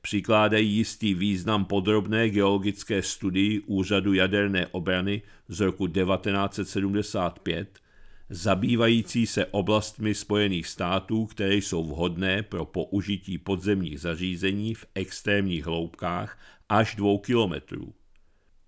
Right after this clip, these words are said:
Studie nese název Geologické kompendium kontinentálních Spojených států s aplikací do hloubkových systémů a jmenuje také oblasti severně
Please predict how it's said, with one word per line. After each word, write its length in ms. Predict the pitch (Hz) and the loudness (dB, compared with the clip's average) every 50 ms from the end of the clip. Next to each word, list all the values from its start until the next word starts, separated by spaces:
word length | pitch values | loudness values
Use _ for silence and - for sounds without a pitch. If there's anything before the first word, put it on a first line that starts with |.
| _ - - - - _ _ _ _ _ - | _ -20 -20 -20 -20 _ _ _ _ _ -6
Studie 600 | - - - - 135 135 135 190 202 185 160 147 | -4 -4 0 4 4 6 6 8 6 8 8 8
nese 360 | 147 160 156 - - 165 139 | 6 4 2 4 4 4 6
název 720 | 127 120 120 147 165 156 104 104 101 90 87 - - - - | 6 6 6 6 4 2 2 2 2 2 0 -2 -8 -10 -10
Geologické 1300 | - 90 80 - 120 117 117 117 127 135 135 135 131 160 160 151 - - - - 147 143 151 170 175 | -10 -6 2 6 8 8 8 8 8 8 8 6 6 2 0 0 -4 -8 0 2 4 4 6 4 2
kompendium 1080 | 175 - - 117 120 123 117 - - 143 143 147 143 131 143 143 143 143 147 156 151 | 0 2 4 6 6 6 6 4 4 4 4 4 6 8 10 10 10 10 8 6 0
kontinentálních 1300 | - - - 113 113 117 113 - 139 131 143 139 143 139 143 147 139 139 139 139 139 143 139 139 127 - | 0 4 6 6 6 6 6 4 4 6 6 4 4 2 2 2 4 4 4 4 4 2 2 0 0 -2
Spojených 500 | - - 135 135 131 123 110 95 87 - | -2 4 4 6 6 6 4 2 0 -2
států 760 | - - 110 92 95 98 92 - 113 110 113 123 139 143 - - - - - _ | -2 2 2 4 4 2 2 2 0 0 2 0 -2 -4 -10 -18 -20 -20 -20 _
s 180 | - - - - - - | -10 -10 -10 -8 2 2
aplikací 1080 | 113 113 - - 139 143 139 - 151 135 123 - - - 143 135 143 147 147 139 - - | 2 2 4 4 4 4 6 6 4 4 4 0 -6 -4 -2 -2 -2 -2 -4 -4 -6 -6
do 180 | 117 107 110 92 | 2 2 4 4
hloubkových 800 | 78 113 110 110 117 110 - - - 117 110 123 120 117 - | 6 8 8 8 8 6 4 4 4 6 6 6 2 2 0
systémů 760 | - - 139 - - - - 147 127 110 90 85 73 65 - - _ _ _ _ - - - _ _ _ _ _ _ _ | 0 0 0 0 0 0 2 2 2 2 0 -2 -4 -6 -12 -16 _ _ _ _ -20 -20 -20 _ _ _ _ _ _ _
a 160 | 110 110 110 | 6 6 8
jmenuje 500 | 110 110 113 117 120 131 143 151 156 156 | 8 8 8 6 6 6 6 4 4 4
také 360 | 156 165 147 - - 107 98 | 4 2 2 4 4 4 4
oblasti 640 | - 101 101 98 117 123 131 - - - - 143 139 | 4 4 4 6 6 4 4 2 -2 -2 0 0 2
severně 760 | 143 - - 110 101 107 110 110 113 113 120 127 135 139 139 | 2 4 4 4 6 6 6 6 4 2 0 -2 -4 -4 -6